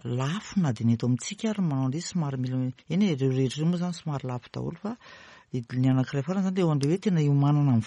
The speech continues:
voaka mihitsy hoe mahalala ianao hoe ity lehilahy ity miteraka, ity vehivavy ity miteraka. Dia ho an'ny lehilahy izany a, ilaina manao an'ilay spe-, ah, spermogramme. Dia ho an'ny vehivavy a, ilaina mahalala an'ilay resaka cycle menstruel,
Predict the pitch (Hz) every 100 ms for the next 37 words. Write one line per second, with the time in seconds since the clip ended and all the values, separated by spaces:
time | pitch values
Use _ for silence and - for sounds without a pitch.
0 | - 117 110 139 160 208 208 226 - -
1 | - _ - 127 127 120 131 180 202 208
2 | 226 - _ - 190 175 151 143 196 208
3 | 214 220 214 233 - - 147 117 113 101
4 | - 175 170 180 180 160 - _ _ -
5 | - - 127 127 131 135 170 190 226 254
6 | 190 135 143 196 175 135 127 120 - 147
7 | 90 101 117 - - 160 143 135 110 110
8 | 98 127 185 170 - _ _ _ _ _
9 | _ _ _ _ _ _ _ - 123 131
10 | 123 123 117 107 160 226 262 185 131 147
11 | 208 202 143 131 127 143 143 139 139 202
12 | - - - 120 131 139 131 - 175 -
13 | 165 151 147 143 135 135 135 135 135 131
14 | 131 - - 143 151 202 233